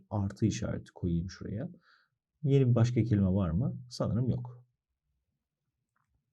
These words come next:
Researchers have found a link between diet and mental health.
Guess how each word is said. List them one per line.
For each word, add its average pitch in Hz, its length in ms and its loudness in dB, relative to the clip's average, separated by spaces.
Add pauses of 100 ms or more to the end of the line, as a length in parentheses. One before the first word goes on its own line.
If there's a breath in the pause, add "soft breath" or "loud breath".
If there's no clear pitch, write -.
(2000)
Researchers 180 760 8
have 156 100 6
found 156 400 4
a 143 140 8
link 165 260 8
between 127 400 6
diet 123 420 8
and 135 120 4
mental 120 380 6
health. - 220 -10